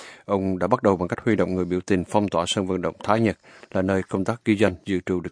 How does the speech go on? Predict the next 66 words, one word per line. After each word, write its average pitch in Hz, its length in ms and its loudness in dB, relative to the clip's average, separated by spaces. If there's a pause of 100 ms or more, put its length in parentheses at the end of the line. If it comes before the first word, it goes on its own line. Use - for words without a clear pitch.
tiến 113 140 0
hành 92 140 0
từ 90 120 -4
ngày 85 160 -2
thứ 101 100 -6
Hai 101 280 -2
đến 95 220 -2
ngày 85 180 -4
thứ 98 160 -10
Sáu. 98 280 0 (880)
Thủ 104 140 2
tướng 131 240 6
Inok 120 300 4
Shinawat 101 540 2
đã 95 80 2
giải 92 180 2
tán 107 220 2
quốc 156 140 -2
hội 90 220 0
hôm 95 360 0
chín 113 200 -4
tháng 123 220 0
mười 92 160 0
hai 92 240 -2
và 90 100 -2
quyết 123 160 -2
định 95 120 0
tổ 87 200 -2
chức - 220 -6
cuộc - 200 -8
bầu 92 220 -2
cử 87 240 -4
trước 135 160 -2
hạn 85 160 -4
kỳ 98 240 -2 (360)
để 104 200 0
tìm 95 160 -2
cách - 240 -6
chấm 120 200 0
dứt 143 160 -6
những 98 140 -2
vụ 90 160 -6
xuống 117 260 -4
đường 92 220 -2
chống 101 200 -4
chính 113 120 -2
phủ. 87 320 -8 (680)
Bà 101 180 2
cho 120 120 0
biết 147 200 4
sau 117 160 2
cuộc 107 120 -4
bầu 98 280 0
cử 95 200 0
thì 110 100 0
một 98 140 0
hội 101 160 0
đồng 92 140 -2
cải 87 180 -2
cách - 220 -6
quốc 147 200 -6
gia 110 160 4
sẽ 92 160 -6
được 92 140 -8
thành 92 140 -4
lập 92 180 0